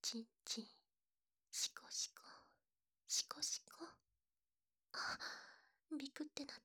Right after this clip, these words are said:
た。精液、出したい？白いの出るんでしょ？お姉ちゃんの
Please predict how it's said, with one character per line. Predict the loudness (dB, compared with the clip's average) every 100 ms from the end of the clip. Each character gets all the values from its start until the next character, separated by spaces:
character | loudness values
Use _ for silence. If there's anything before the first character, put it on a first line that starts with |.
| -6
た。 | -6 -8 _ _ _ _ _ _ _ _ _ 2
精 | 4
液、 | 4 2 -8 -4 -2 -2 -4 _ _ _ _ 2
出 | 8
し | 8 8
た |
い？ | 0 -2 -8 -16 _ _ -10 -8 -8 -10 -14 -18 -20 -14 6
白 | 6 8 4 2
い |
の | 0 0
出 | 2
る | 2
ん | -2
で | 0
し | 0 0 -4 -4 -6 -14 _ -12 -8 -6 -8 -12 -16 -20 -20 -20 _ _ _ _
ょ？ | 2
お | 2
姉 | 0 -2
ち | -2
ゃ |
ん |
の | -2